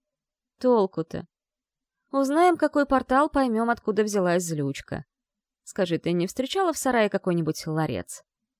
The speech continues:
Ларец — это как маленький сундук? Да. Меня интересуют предметы из светлого дерева, простое на вид.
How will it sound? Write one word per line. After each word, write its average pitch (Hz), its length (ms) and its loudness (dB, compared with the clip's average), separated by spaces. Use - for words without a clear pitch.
Ларец — 202 400 -2
это 185 160 -6
как - 220 -6
маленький 190 340 -2
сундук? 233 440 -6
Да. 180 300 -2
Меня 254 320 0
интересуют 240 580 2
предметы 240 500 2
из 185 100 0
светлого 196 480 0
дерева, 190 440 2
простое 185 520 0
на 180 160 0
вид. 139 260 -6